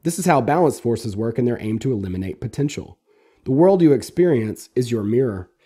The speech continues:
But if you create the excess potential of inner or outer importance, the mirror curves and the distortion of reality manifests in the fact of being surrounded by pendulums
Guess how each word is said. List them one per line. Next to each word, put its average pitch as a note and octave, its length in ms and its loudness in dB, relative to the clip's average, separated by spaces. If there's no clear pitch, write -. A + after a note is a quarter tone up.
But C#3 100 2
if D#3 80 2
you F#3+ 100 -2
create F#3+ 280 4
the D3 160 2
excess D3+ 260 0
potential D3+ 480 0
of A#2 100 0
inner C#3+ 240 2
or D3+ 280 0
outer C3+ 300 -2
importance, A2+ 680 -4
the A#2+ 120 -4
mirror C3 380 4
curves G#2+ 460 -8
and B2 120 -4
the B2 80 2
distortion D#3+ 480 -2
of C#3 80 0
reality A#2 420 0
manifests A#2+ 680 -2
in G#2 100 -2
the A#2+ 60 0
fact G#2+ 340 -10
of G#2+ 160 -8
being A2 220 -2
surrounded B2 460 -2
by G2+ 120 -6
pendulums G2 560 -8